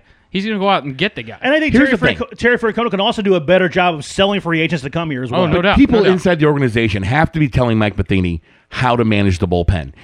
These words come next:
Speaker 3: and he must not be listening to them.
Speaker 2: I don't. I, I think Mike Matheny is one of those guys where I, I, I know what I'm doing.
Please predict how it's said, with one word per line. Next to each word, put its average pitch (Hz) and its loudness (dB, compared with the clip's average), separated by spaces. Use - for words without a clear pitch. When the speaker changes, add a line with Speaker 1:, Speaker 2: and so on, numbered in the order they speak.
Speaker 3:
and 123 2
he 135 4
must 156 2
not 131 0
be 117 2
listening 98 -2
to 85 -2
them. 71 -8
Speaker 2:
I 180 0
don't. 202 -4
I, 165 0
I 226 0
think 240 -2
Mike 208 0
Matheny 202 -4
is 175 -6
one 196 -2
of 196 -6
those 180 -4
guys 180 0
where 170 0
I, 165 -2
I, - -8
I 175 -2
know 202 -2
what 190 -2
I'm 185 -6
doing. 180 -8